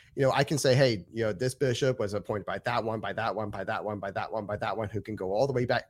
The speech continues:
back to a, uh, go, go all the way back to, like, Peter or Andrew or Bartholomew or Matthew, uh, or, you know, one of the apostles. And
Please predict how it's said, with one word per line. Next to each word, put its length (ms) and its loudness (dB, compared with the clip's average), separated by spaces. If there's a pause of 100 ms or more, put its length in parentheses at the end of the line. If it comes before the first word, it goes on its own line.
(100)
back 240 2
to 400 0
a, 360 2 (520)
uh, 120 6 (160)
go, 140 2
go 120 4
all 180 4
the 80 4
way 120 8
back 260 4
to, 80 -2
like, 240 0
Peter 280 0
or 200 2
Andrew 340 0
or 60 2
Bartholomew 680 0
or 80 0
Matthew, 600 -2 (120)
uh, 200 6
or, 180 2 (120)
you 120 2
know, 80 4
one 260 2
of 80 2
the 100 0
apostles. 680 -2 (380)
And 420 2